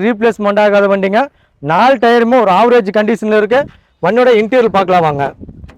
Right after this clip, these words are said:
வண்டியில பாத்தீங்கன்னா, சீட் கவர் எல்லாமே நீட்டா இருக்கு. அதே மாதிரி பவர் ஸ்டீரிங் வந்து ஏர் பேக் வர டைப்புங்க. அந்த முன்னாடி உள்ள அந்த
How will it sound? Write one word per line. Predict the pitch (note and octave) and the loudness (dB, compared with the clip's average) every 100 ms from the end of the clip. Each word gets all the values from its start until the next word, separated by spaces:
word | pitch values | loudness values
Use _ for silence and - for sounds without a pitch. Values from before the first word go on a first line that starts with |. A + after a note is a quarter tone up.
| - - - - - - - - | -20 -20 -18 -18 -18 -20 -20 -8
வண்டியில | D#3+ A#3+ C#4+ B3 | -6 0 2 2
பாத்தீங்கன்னா, | A3+ A3+ B3+ - | 0 0 -2 -2
சீட் | B3 A#3 | -6 -2
கவர் | B3+ B3 B3+ C4+ _ _ - | 0 4 4 2 _ _ -4
எல்லாமே | F3+ A#3 A#3+ | 0 0 0
நீட்டா | G#3 A3+ A3 A3+ | 0 0 2 2
இருக்கு. | G#3 G3 | 2 0
அதே | F#3 B3 | 2 0
மாதிரி | A#3 A#3 C4+ C#4 - - - | 0 0 0 -4 -16 -18 -4
பவர் | F#3 A3+ A#3 | 0 0 0
ஸ்டீரிங் | C4 A#3+ A3+ | 0 2 0
வந்து | A3 A#3+ C#4 - - - | 0 0 0 -4 -20 -12
ஏர் | E3 E3+ F3+ B3 | -6 -2 0 0
பேக் | A#3 B3 G#3+ | 2 0 0
வர | G#3+ | 0
டைப்புங்க. | G#3 F#3+ G#3 B3+ | -2 -2 -2 0
அந்த | F#3+ F3+ | 0 -2
முன்னாடி | G#3 B3+ B3 A#3+ | -2 0 0 0
உள்ள | A3+ | 0
அந்த | A3+ G3+ F#3 F3 | 0 2 2 2